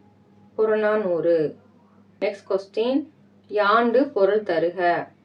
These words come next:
விடை எங்கே? நெக்ஸ்ட் கொஸ்டின், காவற்பெண்டு என்பவர் யார்? விடை சங்ககால பெண் புலவர். நெக்ஸ்ட் கொஸ்டின், கல் கூட்டல்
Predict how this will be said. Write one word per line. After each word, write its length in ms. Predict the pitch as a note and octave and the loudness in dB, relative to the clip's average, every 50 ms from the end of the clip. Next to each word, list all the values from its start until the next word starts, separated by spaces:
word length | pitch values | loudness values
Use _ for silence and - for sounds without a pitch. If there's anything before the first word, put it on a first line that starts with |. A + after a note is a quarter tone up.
| _ _ _ _ _ _ _ _ _ _ - E3 | _ _ _ _ _ _ _ _ _ _ -10 -10
விடை 280 | F3 E3+ E3+ F#3+ A3 C4 C#4+ - - _ _ _ _ _ _ - _ _ _ _ _ _ F#3+ F#3+ | -4 -2 0 0 2 0 0 -2 -6 _ _ _ _ _ _ -20 _ _ _ _ _ _ -8 -8
எங்கே? 420 | G3 G3+ G3+ G3 F3+ F#3+ F#3 F3 F3 D#3 - - - _ _ _ _ _ _ - F#3+ | -6 -6 -8 -4 -2 0 0 0 0 -2 -6 -10 -18 _ _ _ _ _ _ -8 -6
நெக்ஸ்ட் 220 | G3+ G#3 - - - | -6 -6 -8 -6 -4
கொஸ்டின், 500 | - F#3 F3+ - _ - A3+ A#3 B3 C4 C#4 - - _ _ _ _ _ _ _ _ - | -4 -4 -4 -8 _ -6 -4 -2 -2 -2 -4 -6 -10 _ _ _ _ _ _ _ _ -2
காவற்பெண்டு 760 | A3+ G#3+ G#3+ A3 A#3 B3+ C4+ B3+ - - G3+ G3 G3 F#3+ G3+ A3 G#3 F#3+ | 0 2 2 2 2 2 0 -2 -4 -6 -6 -6 -2 -2 0 0 0 -2
என்பவர் 480 | F#3+ F#3+ F#3 F3+ F3+ F3 F#3 G3 G3 G3 F3 E3+ | -4 -4 -4 -2 -2 0 0 0 -2 -2 -4 -4
யார்? 300 | E3+ E3+ E3+ E3+ D3+ B2+ - - _ _ - - - - F3 E3+ | -2 0 0 -2 -2 -4 -6 -12 _ _ -20 -20 -20 -12 -10 -6
விடை 240 | F3 F3+ G3+ A3+ C4+ F4+ - - _ _ _ _ _ - - _ _ _ _ - | -2 0 0 0 0 -2 -6 -10 _ _ _ _ _ -20 -20 _ _ _ _ -8
சங்ககால 640 | G#3 F#3+ G#3 G#3 A#3 C4 B3 A3 G3 F#3+ G3+ A#3 C4+ C4+ - | -6 -4 -2 0 0 0 2 0 0 0 0 0 -2 -2 -2
பெண் 220 | - F#3 G3 G3+ G3 - | -2 -2 -2 -4 -6 -4
புலவர். 500 | F#3 F3 E3 D#3 D#3 E3+ E3+ E3 D#3+ C#3+ - - _ _ _ _ _ _ - | -2 -2 -2 -2 -2 -2 -2 -2 -2 -4 -8 -14 _ _ _ _ _ _ -6
நெக்ஸ்ட் 220 | - - - - - F#3+ | -6 -6 -6 -4 -4 -2
கொஸ்டின், 480 | F#3+ F#3+ - _ - A#3 B3+ C4+ D4 C#4+ - - _ - _ _ _ _ _ - | -2 -2 -6 _ -4 -2 0 0 0 -2 -4 -12 _ -20 _ _ _ _ _ -2
கல் 240 | A#3+ A3+ A#3 B3+ C#4+ C#4+ - - | 2 4 4 4 4 2 2 0
கூட்டல் 440 | A3 G#3 G3 G3+ - A#3+ B3 B3+ | 0 0 0 0 -2 0 0 2